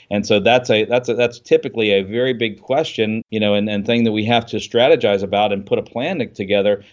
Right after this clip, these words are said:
to make sure that that gap is, is filled, and it's filled in a way that is, is reliable and sustainable and that you're comfortable with.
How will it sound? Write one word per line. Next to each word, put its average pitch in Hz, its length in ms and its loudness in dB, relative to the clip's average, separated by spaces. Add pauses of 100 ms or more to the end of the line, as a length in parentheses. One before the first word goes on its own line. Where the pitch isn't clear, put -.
to 107 120 -4
make 107 180 0
sure 127 380 0
that 107 160 -2
that 104 240 0
gap 113 280 0
is, 101 220 -8
is 98 180 -8
filled, 131 380 2
and 107 140 -2
it's 101 160 -8
filled 120 440 0 (280)
in 110 80 -4
a 104 80 0
way 113 280 2
that 110 140 0
is, 104 220 -2
is 101 200 -6
reliable 107 560 2
and 101 80 -6
sustainable 110 640 -2
and 107 120 -4
that 101 140 -4
you're 101 80 -4
comfortable 98 480 -2
with. 73 160 -10